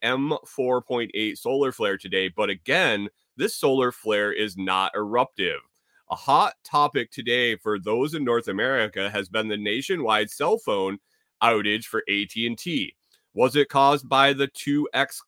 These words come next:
class solar flares from the same sunspot region? Christian Harris from Space Weather Trackers explains why this is not the case." Case closed. It wasn't the solar flare. <laughs>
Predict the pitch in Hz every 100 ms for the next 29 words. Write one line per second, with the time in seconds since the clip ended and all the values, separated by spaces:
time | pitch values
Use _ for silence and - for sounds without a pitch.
0 | _ - 147 135 139 - 127 135 135 143
1 | 131 135 143 - 131 131 120 - 135 135
2 | 139 - 135 139 - 139 123 127 139 170
3 | 190 214 _ _ - 131 127 117 120 117
4 | 131 151 - 127 123 - 120 113 120 117
5 | 113 123 120 143 123 120 - 113 113 101
6 | 98 104 107 104 - 120 87 90 107 165
7 | 151 - _ 90 98 85 90 82 62 -
8 | - - _ _ _ _ _ _ _ _
9 | _ _ _ _ _ _ _ _ _ _
10 | _ _ _ _ _ - 82 - 139 143
11 | 123 - _ _ _ _ _ - 95 95
12 | 98 95 95 98 92 80 78 76 76 80
13 | 87